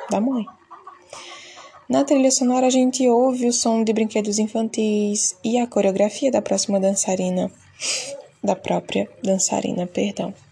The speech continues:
Flávia Tapias apresenta movimentos que sugerem a maternidade, ressaltam o ventre, cordão umbilical, que é a ligação entre mãe e filha,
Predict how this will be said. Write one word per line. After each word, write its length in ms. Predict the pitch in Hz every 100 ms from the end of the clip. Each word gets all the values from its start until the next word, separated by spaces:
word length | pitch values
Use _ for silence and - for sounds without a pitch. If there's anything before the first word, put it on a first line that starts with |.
| _ _ _
Flávia 440 | - 190 185 180 180
Tapias 680 | 202 233 240 233 247 254 -
apresenta 500 | 247 247 233 240 247
movimentos 480 | 240 240 233 233
que 120 | - 240
sugerem 560 | 254 233 226 - 233
a 20 |
maternidade, 800 | 190 185 180 185 175 170 175 175
ressaltam 600 | 180 196 - 180 180 190
o 60 | 214
ventre, 640 | 214 202 190 185 - 190 - - - - -
cordão 320 | - 196 170
umbilical, 800 | 170 175 202 - 208 190 180 185 - _ _ -
que 160 | - 185
é 140 | 196
a 80 | 214
ligação 520 | 185 180 185 - 185
entre 200 | 180 -
mãe 160 | 180 190
e 20 |
filha, 460 | - 214 202 196